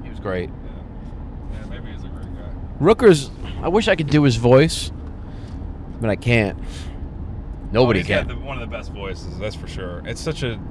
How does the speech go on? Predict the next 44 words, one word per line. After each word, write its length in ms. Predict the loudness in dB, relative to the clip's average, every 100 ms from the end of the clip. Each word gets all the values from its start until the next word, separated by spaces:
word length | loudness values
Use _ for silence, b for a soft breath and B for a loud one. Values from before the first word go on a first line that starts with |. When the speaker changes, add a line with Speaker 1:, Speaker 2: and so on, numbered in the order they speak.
| -12
Speaker 2:
it's 200 | -12 -6
like 120 | -4
a, 280 | -4 -4 -8 -10 -10
I 80 | -8
don't 140 | -6 -4
know, 80 |
it's 120 | -4 -6
like 120 | -8
a 80 | -8
gruff 360 | -2 -2 -2
helium 460 | -2 -4 -4 -4 -6
type 220 | -8 -8 -8
voice 340 | -10 -10 -10
or 60 | -10
something. 280 | -10 -10
It's 140 | -12 -12
great. 360 | -10 -10 -10 -12 -12 -12 -8
Speaker 1:
So 120 | -4
that's 200 | -4 0
one 120 | 2
of 60 | 4
my 120 | 4
Halo 260 | 6 4
characters. 640 | 4 2 0 0 -4 -6 -8
Speaker 2:
Gruff 180 | -12
Helium? 380 | -10 -10 -8 -4
Speaker 1:
Yeah, 400 | 2 4 2 0
he, 260 | 0 2 4
he, 260 | 4 2 0 -6 -10
he's, 320 | -6 -4 -4 -8 -12 -10 -8 -4 -2
he's 220 | 0 0
been 220 | 4 2 4
good 160 | 2
for 140 | 4 4
a 40 |
long 260 | 4 2 0
time. 600 | -2 -2 -4 -8 -8 -4
Speaker 2:
He's 140 | -4
always 680 | -4 -4 -2 0 0 0 -4 -8 -4
good 280 | 2 2 2
in 220 | -2 -8
things. 340 | -6 -6 -4
Like, 160 | -6 -2
I, 200 | -2 -2